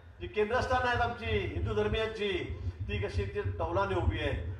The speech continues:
हजारो कोटी रुपये खर्च करून त्या ठिकाणी माननीय मोदीजींनी त्याचा सगळा उद्धार केलेला आहे आणि म्हणून निश्चित आपण काळजी करू नका.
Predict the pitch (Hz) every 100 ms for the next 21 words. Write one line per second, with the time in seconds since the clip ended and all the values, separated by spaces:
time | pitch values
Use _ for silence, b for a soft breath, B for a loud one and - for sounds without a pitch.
0 | - - 156 175 226 226 214 214 220 214
1 | 214 208 196 214 220 247 269 - - -
2 | - 220 214 208 208 202 190 202 208 202
3 | 196 202 214 214 214 185 - - - -
4 | 190 208 - 196 190 180 185 214 220 196
5 | 185 170 151 139 - - - 170 165 175
6 | 170 143 - - 175 175 170 175 170 165
7 | 160 185